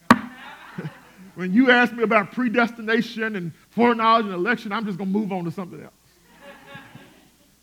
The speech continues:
Jesus deals with the most urgent need.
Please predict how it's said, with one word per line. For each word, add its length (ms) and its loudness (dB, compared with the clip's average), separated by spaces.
Jesus 520 6
deals 340 6
with 240 0
the 80 4
most 320 2
urgent 500 6
need. 360 -4